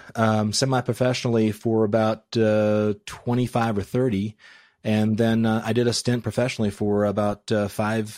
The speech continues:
five, six years, uh, where I was doing, um, a Johnny Cash tribute show. And I play with Johnny Cash's drummer, W S Holland. And, uh, we, we have performed that show for thousands of people.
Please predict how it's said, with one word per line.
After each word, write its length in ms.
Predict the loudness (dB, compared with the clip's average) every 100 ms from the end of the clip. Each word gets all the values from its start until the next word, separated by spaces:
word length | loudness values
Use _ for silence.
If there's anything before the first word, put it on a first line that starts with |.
| -10
five, 300 | -4 -2 -2
six 240 | -4 -4
years, 280 | -4 -4 -4 -10 -20 -20 -20 _ -4
uh, 180 | 0 2
where 200 | 2 2
I 60 |
was 180 | 0 0
doing, 480 | 0 2 2 0 0
um, 380 | -2 -2 -6 -10 _ _ _ _ _ _ _ _ -2
a 40 |
Johnny 240 | 2 2
Cash 220 | 2 0 0
tribute 300 | 0 0 -2
show. 260 | -2 -2 -6 -4
And 100 | 2
I 80 | 2
play 200 | 4 2
with 120 | 4
Johnny 240 | 2 0 0
Cash's 400 | 0 0 -2 0
drummer, 340 | 0 2 2
W 360 | 0 0 0 -2
S 100 | -2
Holland. 400 | -4 -4 -6 -10 _ _ _ _ _ _ _ _ -20 -20 -20 -20 -12 -2
And, 340 | 0 2 0
uh, 200 | 0 0
we, 460 | 0 0 0 -2 -10 _ _ _ _ -6
we 140 | -2
have 100 | -2
performed 400 | -2 -2 0 2
that 140 | 0 0
show 220 | 0 -2
for 180 | 0 -2
thousands 480 | 0 0 0 0 -2
of 100 | -2
people. 460 | -2 -2 -6 -10